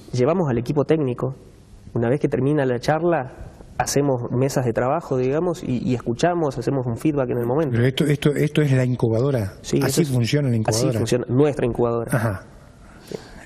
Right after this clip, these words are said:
Speaker 2: ¿Cuánto hace que está funcionando esto?
Speaker 1: Dos meses.
Speaker 2: Dos meses. Con resultados, este, por lo menos por lo que usted me cuenta, interesantes.
Speaker 1: Muy positivos, porque yo lo que digo, yo no lo quiero medir en cuántos créditos doy. A mí me parece que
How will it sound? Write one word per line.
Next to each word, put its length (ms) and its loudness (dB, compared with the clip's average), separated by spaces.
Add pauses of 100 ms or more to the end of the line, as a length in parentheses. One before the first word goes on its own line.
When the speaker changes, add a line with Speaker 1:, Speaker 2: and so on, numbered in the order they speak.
Speaker 2:
¿Cuánto 240 2
hace 160 0
que 60 2
está 140 0
funcionando 500 0
esto? 180 -2 (280)
Speaker 1:
Dos 160 0
meses. 340 -10
Speaker 2:
Dos 260 2
meses. 500 -4 (160)
Con 160 2
resultados, 540 0
este, 260 0
por 240 0
lo 80 2
menos 220 2
por 100 0
lo 60 0
que 60 2
usted 120 2
me 80 2
cuenta, 340 2 (420)
interesantes. 760 0
Speaker 1:
Muy 160 4
positivos, 480 2
porque 140 2
yo 60 4
lo 100 0
que 80 0
digo, 280 0 (460)
yo 140 4
no 80 2
lo 100 2
quiero 220 2
medir 400 2 (140)
en 260 2 (100)
cuántos 340 2
créditos 460 2
doy. 220 0 (1040)
A 140 2
mí 60 4
me 80 2
parece 260 2
que 240 0